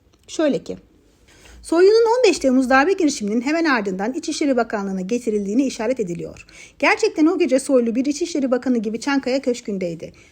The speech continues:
Aktif olarak devredeydi. Dikkati çekmişti. Açıklamada terör örgütlerinin eylem kapasitelerinin önemli ölçüde azaltılmasında yürüttüğü kararlı mücadelenin büyük payı olduğunun vurgulanması. Bu gerçeği insaf sahibi hiç kimse yadsıyamaz.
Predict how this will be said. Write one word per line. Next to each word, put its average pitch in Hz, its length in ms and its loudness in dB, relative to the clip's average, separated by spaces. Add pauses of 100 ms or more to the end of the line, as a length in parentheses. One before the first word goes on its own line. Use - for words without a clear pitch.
(100)
Aktif - 320 -6
olarak 233 360 -2
devredeydi. 190 580 -2 (160)
Dikkati 294 320 -4
çekmişti. - 520 -6 (340)
Açıklamada 349 500 -2
terör 392 360 2
örgütlerinin 226 480 -2
eylem 277 360 0
kapasitelerinin 269 680 2
önemli 254 380 4
ölçüde 285 280 -2
azaltılmasında 254 920 -2 (260)
yürüttüğü 285 360 -2
kararlı 302 320 2
mücadelenin 302 580 2
büyük 320 180 0
payı 294 180 0
olduğunun 262 460 4
vurgulanması. 190 640 -4 (340)
Bu 381 100 4
gerçeği 269 380 4
insaf 269 340 0
sahibi 233 340 -2
hiç 381 160 2
kimse 277 220 0
yadsıyamaz. 185 600 -4